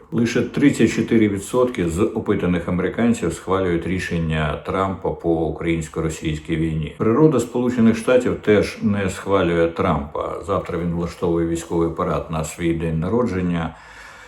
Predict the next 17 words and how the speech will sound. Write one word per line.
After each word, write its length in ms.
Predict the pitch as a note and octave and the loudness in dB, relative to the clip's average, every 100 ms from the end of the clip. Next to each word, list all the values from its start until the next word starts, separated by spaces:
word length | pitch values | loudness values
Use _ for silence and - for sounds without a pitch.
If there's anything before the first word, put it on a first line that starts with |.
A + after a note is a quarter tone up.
| - - | -16 -6
І 220 | G2+ G#2 G#2 | -2 0 -2
в 300 | F2+ E2+ G2 | -4 -2 0
Вашингтоні, 1080 | F2+ F2+ - F#2 D#2 - A2 G#2+ G#2 F#2+ F#2 E2 - | 2 0 0 -2 -2 0 4 6 6 6 2 0 -6
за 220 | F#2 A2 | -6 -2
прогнозами, 920 | F#2 - F2+ G2+ G#2+ F2+ F#2 F#2 F#2 F#2 - | 0 0 2 4 4 2 0 0 -2 -6 -6
грози 680 | G#2+ G#2 G2+ F#2 F#2+ F2+ - | -2 0 0 0 0 -4 -2
і 240 | F#2 E2+ | 0 0
дощі. 760 | E2 F2 G2+ - - - - - | 0 0 0 0 -4 -6 -8 -10
Трамп 400 | - B2 A2 - | -2 4 4 2
іще 440 | C3 A2 - A2+ G2 | 0 -2 2 4 4
ж 260 | - - - - | 2 -6 -12 -8
продовжує 580 | G2+ G2 G#2 E2+ F2+ F2 | -2 2 4 2 0 -2
свою 340 | - F#2 F2+ | -2 -4 -2
війну 280 | F#2 F2+ F2 | -2 -2 -2
з 200 | - F#2 | -2 -2
технологічними 840 | D2+ - F#2 F2+ E2 D#2+ - E2+ E2 | -2 -6 -4 -4 -4 -4 -4 -2 -2
компаніями, 1000 | F#2 D#2+ B2+ C3+ G2 D#2+ D#2 D#2+ D#2+ | -2 0 2 4 4 2 0 -2 -6